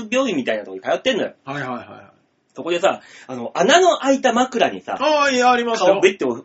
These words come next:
Speaker 1: さえるだろ？
Speaker 2: うん。
Speaker 1: 洗ってるともう下向いてっから鼻水がパパーって。
Speaker 2: あー。
Speaker 1: でもさ、うつ伏せになって背中やってもらってっからさ、
Speaker 2: うんうん。
Speaker 1: 何もできないわけじゃん。
Speaker 2: 何もできないです。
Speaker 1: だからもう、タラッ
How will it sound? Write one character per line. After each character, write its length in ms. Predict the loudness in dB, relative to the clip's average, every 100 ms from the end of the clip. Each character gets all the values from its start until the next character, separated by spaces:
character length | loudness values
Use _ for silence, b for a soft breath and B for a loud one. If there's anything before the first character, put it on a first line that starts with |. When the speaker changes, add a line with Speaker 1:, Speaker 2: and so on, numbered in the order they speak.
| -6
Speaker 1:
さ 80 | -4
え 40 |
る 60 | -4
だ 60 | -6
ろ？ 140 | -6
Speaker 2:
う 140 | -6
ん。 180 | -8 -12 _ _ _ _
Speaker 1:
洗 300 | -18 -14 -12
っ 80 | -12 -12
て 100 | -10
る 80 | -8
と 100 | -6
も 80 | -8
う 20 |
下 220 | -6 -6
向 80 | -6
い 60 | -8
て 80 | -12
っ 60 |
か 140 | -8 -6
ら 60 |
鼻 300 | -6 -6 -4
水 200 | -4 -2
が 120 | -4
パ 40 | -4 B B B _ -2
パ 80 | 0 6 8 10 10 10 10 10
ー 40 |
っ 20 |
て。 60 | 10
Speaker 2:
あ 560 | 8 8 6 6 4 8
ー。 0 |
Speaker 1:
で 140 | 8
も 160 | 10 6
さ、 260 | 4 0 -4 B B B -4
う 80 | 2
つ 120 | 6
伏 120 | 8
せ 140 | 8
に 80 | 8
な 120 | 6
っ 60 | 6
て 160 | 2 0
背 160 | 0
中 160 | 2 2
や 80 | 2
っ 80 |
て 60 | 0
も 80 | 0
ら 80 | 0
っ 60 |
て 100 | -2
っ 40 | -2
か 100 | -4
ら 80 |
さ、 80 | -4
Speaker 2:
う 100 | -8
ん 100 | -6
う 40 | 4
ん。 40 |
Speaker 1:
何 180 | 6 8
も 120 | 6
で 100 | 2
き 60 | 4
な 100 | 4
い 20 |
わ 60 | 4
け 80 |
じ 100 | -2
ゃ 40 | -8
ん。 20 |
Speaker 2:
何 120 | -8
も 80 | -2
で 100 | -2
き 80 | -2
な 60 |
い 20 | -6
で 60 |
す。 280 | -16 -20 _ _ _ -8
Speaker 1:
だ 80 |
か 60 | -4
ら 20 |
も 360 | -2 -2 -4 -10
う、 400 | _ _ _ -8
タ 80 | -6
ラ 100 |
ッ 60 | -6